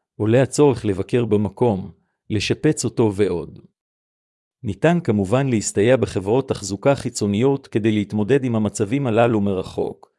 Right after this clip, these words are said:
ללא מאמץ, אבל נהוג לומר שאין טוב ממראה עיניים.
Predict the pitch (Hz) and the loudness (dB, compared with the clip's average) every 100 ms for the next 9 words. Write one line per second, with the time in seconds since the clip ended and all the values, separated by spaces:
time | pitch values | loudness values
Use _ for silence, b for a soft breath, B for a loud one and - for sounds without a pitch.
0 | _ - 101 113 131 107 98 82 73 - | _ -8 0 2 2 0 -2 -6 -8 -12
1 | - _ _ _ _ 98 92 101 104 107 | -14 _ _ _ _ -6 -4 -2 -2 0
2 | 135 107 104 120 131 104 107 107 120 - | -2 0 0 0 -2 -4 -4 -2 -2 4
3 | 143 120 123 110 101 107 101 101 82 67 | 2 4 0 0 0 -2 -2 -2 -6 -10
4 | 60 | -16